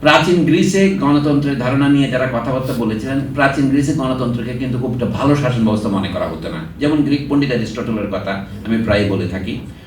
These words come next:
উনি বলতেন, "সবচেয়ে ভালো শাসন হচ্ছে এক ব্যক্তির শাসন।" চমকে উঠবেন না। আমরা ধরে নিচ্ছি মেধা একটা স্বাধীন শক্তি,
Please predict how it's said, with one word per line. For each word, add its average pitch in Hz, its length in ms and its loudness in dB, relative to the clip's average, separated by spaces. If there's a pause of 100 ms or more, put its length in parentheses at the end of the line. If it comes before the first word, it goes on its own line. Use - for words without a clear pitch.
উনি 151 180 6
বলতেন, 156 240 2
"সবচেয়ে 202 400 0
ভালো 147 280 0
শাসন 131 320 -2
হচ্ছে 123 340 -2 (180)
এক 110 180 -2
ব্যক্তির 101 280 -4
শাসন।" 95 300 -6 (1700)
চমকে 196 300 6
উঠবেন 190 260 6
না। - 120 4
আমরা - 440 -4
ধরে 143 220 0
নিচ্ছি 147 180 2
মেধা 135 400 0
একটা 165 320 -2
স্বাধীন 160 440 0
শক্তি, 175 520 -2